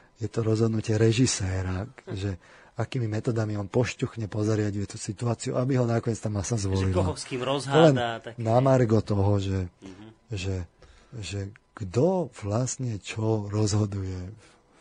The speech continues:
Speaker 1: v reality show.
Speaker 2: No vidíte, koľko o tom viete. To sú také veci, ktoré bežný človek nevie a dobre by im to bolo možno povysvetľovať.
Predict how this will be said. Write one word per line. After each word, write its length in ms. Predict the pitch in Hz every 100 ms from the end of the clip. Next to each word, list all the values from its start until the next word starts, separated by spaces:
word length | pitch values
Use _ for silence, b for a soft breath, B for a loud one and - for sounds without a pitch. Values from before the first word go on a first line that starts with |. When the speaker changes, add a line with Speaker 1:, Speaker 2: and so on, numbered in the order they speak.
| B B
Speaker 1:
v 160 | 104 95
reality 460 | 98 101 98 92
show. 160 | 98 107
Speaker 2:
No 100 | 123
vidíte, 320 | 131 117 113
koľko 340 | - 117 113 107
o 60 |
tom 160 | - 101
viete. 320 | 92 90 -
To 140 | 90 170
sú 140 | 180
také 240 | 202 -
veci, 200 | 214 214
ktoré 280 | 202 - 202
bežný 320 | 190 196 196
človek 320 | 185 185 175 170
nevie 220 | - 170
a 80 | 131
dobre 300 | 147 202 170
by 80 | 135
im 80 | 117
to 140 | 113
bolo 160 | 101 101
možno 260 | 98 95
povysvetľovať. 840 | 90 87 87 - 92 - 98 127